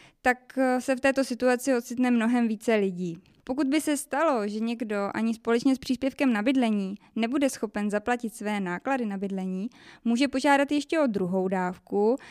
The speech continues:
kterou je dávka pomoci hmotné nouzi, doplatek na bydlení. O obou zmíněných dávkách mluvil náš kolega Marek Blecha ve čtyřicátém pátém díle našich podcastů s názvem Dávky pomoci hmotné nouzi a příspěvek na bydlení.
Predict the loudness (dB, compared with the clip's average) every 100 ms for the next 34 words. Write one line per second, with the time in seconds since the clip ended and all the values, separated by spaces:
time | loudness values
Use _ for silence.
0 | -20 -6 0 2 2 2 2 2 2 2
1 | 0 2 2 2 4 4 2 -2 0 0
2 | 2 2 2 2 0 0 -2 0 0 0
3 | 0 -2 -6 _ -20 -12 -6 -2 0 4
4 | 4 6 6 4 4 2 4 0 0 0
5 | 2 2 0 2 2 4 2 0 0 0
6 | 4 4 4 2 2 -2 -2 0 2 2
7 | 2 2 0 -6 -6 -4 0 0 2 2
8 | 4 2 4 4 4 2 2 2 0 -2
9 | -4 -2 0 0 0 -2 -2 -4 -20 -20
10 | -2 0 2 0 2 2 4 4 2 2
11 | -2 2 2 2 2 2 0 -6 -4 -2
12 | 2 2 0 -4 -6 -2 -2 0 0 -2
13 | 0 0 -2 -4